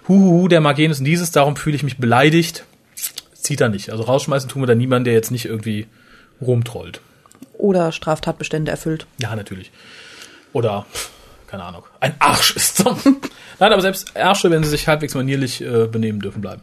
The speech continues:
Speaker 1: Sonst gibt's zu der Gruppe, glaub ich, nicht viel zu sagen. Ja, habt Spaß. Schreibt, wie gesagt. Äh, ansonsten möchte ich aber dazu raten, wenn jemand sagt, okay, ich m-, möchte ein bisschen mehr als mich unter aktuellen Posts, äh, in so einer Gruppe unterhalten. Im Forum geht's doch immer ein bisschen differenzierter zu.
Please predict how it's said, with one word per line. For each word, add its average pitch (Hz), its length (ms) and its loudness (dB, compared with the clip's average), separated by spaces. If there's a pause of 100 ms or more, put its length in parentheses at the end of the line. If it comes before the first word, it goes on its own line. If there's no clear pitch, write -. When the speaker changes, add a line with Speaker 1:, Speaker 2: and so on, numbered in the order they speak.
Speaker 1:
Sonst 139 200 -2
gibt's - 180 -10
zu 151 60 0
der 143 60 2
Gruppe, 143 140 2
glaub 131 120 4
ich, 120 60 -10
nicht 117 80 -8
viel 127 100 -6
zu 117 100 -8
sagen. 170 400 2 (240)
Ja, - 260 0
habt - 200 -2
Spaß. - 340 -10 (100)
Schreibt, - 580 0
wie 139 80 -4
gesagt. 113 240 -2
Äh, 127 180 -4
ansonsten 180 360 2
möchte 185 160 2
ich 175 40 0
aber 156 80 4
dazu 151 120 -2
raten, 156 200 4
wenn 147 80 0
jemand 139 180 0
sagt, 139 160 -2
okay, 123 160 0
ich 156 140 -2 (120)
m-, 139 200 -10
möchte 147 340 -2
ein 147 60 -2
bisschen 139 280 -2
mehr 165 280 2
als 139 240 -2
mich 139 180 -6
unter - 220 -8
aktuellen 120 300 -6
Posts, 139 480 -2
äh, 120 240 -4
in 110 100 -8
so 113 60 -6
einer 117 100 -4
Gruppe 139 220 -2
unterhalten. 151 440 -2 (840)
Im 151 200 2
Forum 180 380 6
geht's 156 200 2
doch - 160 2
immer 160 120 -2
ein 139 80 -2
bisschen 143 200 -4
differenzierter 123 480 -6
zu. - 140 -16